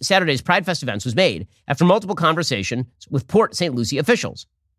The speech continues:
So why? Well, apparently, the DeSantis administration was cracking down on lewd displays before children. They basically said no assless chaps or displays of dildos and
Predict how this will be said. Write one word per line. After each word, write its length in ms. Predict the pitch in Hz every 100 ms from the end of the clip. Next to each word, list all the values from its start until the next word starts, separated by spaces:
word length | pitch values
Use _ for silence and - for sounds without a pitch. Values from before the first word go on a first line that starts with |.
| _ _ _ _ _ _ _ _ _ _
So 320 | 170 147 - -
why? 360 | 147 143 220 - _ _ _
Well, 140 | 156 156
apparently, 640 | 165 269 220 78 65 - _ _ _ _ _ _ _ -
the 140 | 180
DeSantis 400 | 156 233 247 196
administration 580 | 180 180 - 95 113 127 _ _ _ _
was 180 | 143 151 -
cracking 360 | 196 208 202 175
down 180 | 170
on 220 | 139 147 160
lewd 340 | 247 247 -
displays 480 | 147 165 202 160 147
before 300 | 143 156 180
children. 320 | - 208 120 - _ _ _ _ _ _ _ _ _ -
They 80 | 151
basically 300 | 180 170 170
said 160 | 175
no 200 | 170 226
assless 440 | 214 185 - 175 -
chaps 400 | 185 101 107 -
or 140 | 135
displays 360 | 139 170 170 143
of 80 |
dildos 420 | 143 170 87 - - _ _ _ _ _ _ _
and 280 | 160 160